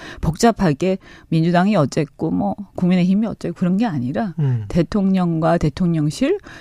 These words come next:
Speaker 1: 더 나아가서 거기에 줄 서서 꼼짝 못하는 국민의 힘, 거기에 대해서 진짜 국민의 힘을 이번에 우리가 보여주마. <laughs> 이게 저는
Speaker 2: 음.
Speaker 1: 이번 보선의 민심이었다 생각하거든요.
Speaker 2: 근데 의원총회 끝에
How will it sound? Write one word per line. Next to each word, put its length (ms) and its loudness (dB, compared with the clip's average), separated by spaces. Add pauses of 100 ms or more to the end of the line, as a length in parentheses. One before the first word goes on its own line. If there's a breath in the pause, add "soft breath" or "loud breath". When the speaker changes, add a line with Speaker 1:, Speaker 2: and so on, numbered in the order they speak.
(140)
Speaker 1:
더 160 0
나아가서 560 0
거기에 580 2 (340 loud breath)
줄 280 4
서서 280 2
꼼짝 380 2
못하는 400 0
국민의 400 0
힘, 240 6 (600 loud breath)
거기에 340 0
대해서 220 2
진짜 520 4
국민의 440 2
힘을 420 -2 (220)
이번에 400 -6 (140)
우리가 260 -2
보여주마. 580 2 (160)
<laughs> 40 -20
이게 260 6
저는 340 4
Speaker 2:
음. 60 6
Speaker 1:
이번 280 2 (560 loud breath)
보선의 360 4
민심이었다 580 2
생각하거든요. 800 0 (500 loud breath)
Speaker 2:
근데 320 4 (200)
의원총회 800 6
끝에 540 2